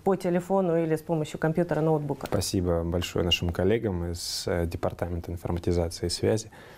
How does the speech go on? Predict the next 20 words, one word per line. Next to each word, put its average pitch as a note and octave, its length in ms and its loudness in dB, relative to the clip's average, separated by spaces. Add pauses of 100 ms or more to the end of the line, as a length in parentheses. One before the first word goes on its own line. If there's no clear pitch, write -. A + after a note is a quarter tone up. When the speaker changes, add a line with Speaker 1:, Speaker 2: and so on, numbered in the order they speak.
(140)
Speaker 2:
Действительно, F#2 540 -2
органы E2 520 0
государственной F2 560 -4
власти G2 380 -2
постепенно - 400 -4
переходят E2 600 -4
на, D#2+ 220 -6 (440)
на - 120 -2
удалённый E2 480 0
режим D#2+ 260 -2
работы, D#2+ 760 -2
и D#2 40 -4
современная E2 500 0
техника E2 400 -4
это - 100 -10
позволяет D#2+ 560 -2
делать. - 240 -10 (500)
Ну E2 180 0
вот, D#2+ 300 -4
э, E2 600 -2